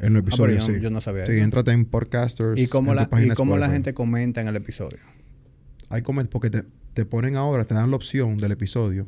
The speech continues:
Speaker 1: de tú poner una pregunta como, "¿Qué te pareció este episodio?".
Speaker 2: Ok.
Speaker 1: Y ahí la gente puede comentar. Pero el, el, tú, como pro-, propietario de tu contenido, tienes que autorizarlo. O sea, Spotify te aparece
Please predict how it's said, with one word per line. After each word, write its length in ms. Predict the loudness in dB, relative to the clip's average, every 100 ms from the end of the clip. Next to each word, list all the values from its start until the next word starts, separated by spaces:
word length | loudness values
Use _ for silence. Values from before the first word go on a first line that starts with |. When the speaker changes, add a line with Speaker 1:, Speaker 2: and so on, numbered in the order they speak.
| -10
Speaker 1:
de 260 | -10 -6 -4
tú 220 | -4 -6
poner 160 | -4 -4
una 160 | -4
pregunta 420 | -4 -4 -4 -4 -6
como, 220 | -6 -4
"¿Qué 100 | -4
te 120 | -4
pareció 260 | -2 -4 -4
este 120 | -8
episodio?". 480 | -10 -10 -12 -12 -14 -14
Speaker 2:
Ok. 180 | -12 -12 -8
Speaker 1:
Y 80 | -2
ahí 100 | 2
la 120 | 2
gente 180 | 2 0
puede 220 | 0 -2
comentar. 460 | 0 -2 -2 -6 -8 -2
Pero 320 | 0 0 -2
el, 260 | -2 -2 -2 -4
el, 600 | -2 0 0 0 -2 -6 -12 -18 -12 2
tú, 280 | 2 2 -2
como 320 | -6 -4 -2 -4
pro-, 140 | -8
propietario 580 | -8 -6 -4 -4 -2 -2
de 200 | -2 -2
tu 400 | -2 -4 -4 -6
contenido, 560 | -6 -4 -2 0 -2 -4 -10 -8
tienes 220 | -4 -2
que 80 | -2
autorizarlo. 640 | -2 0 0 -2 -4 -6 -12 -8
O 20 |
sea, 120 | -6
Spotify 460 | -4 -4 -4 -2 -2
te 80 | -2
aparece 560 | -4 -2 -2 -2 -6